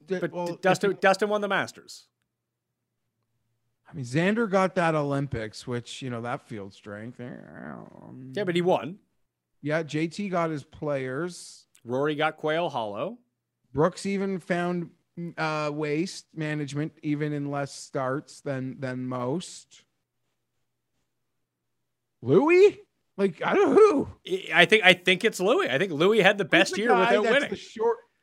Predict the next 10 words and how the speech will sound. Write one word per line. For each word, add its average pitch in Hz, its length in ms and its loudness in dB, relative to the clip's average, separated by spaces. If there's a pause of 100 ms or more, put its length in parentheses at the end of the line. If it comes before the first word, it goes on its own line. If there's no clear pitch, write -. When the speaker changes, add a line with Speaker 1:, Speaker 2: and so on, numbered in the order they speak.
(280)
Speaker 1:
who's 285 200 -4
the 330 120 -10
shortest 240 580 -2
odds 180 400 0
that 202 140 -2
never 208 320 0
won? 247 200 0
I 196 80 -2
mean, 196 180 -2
Schef-, - 420 0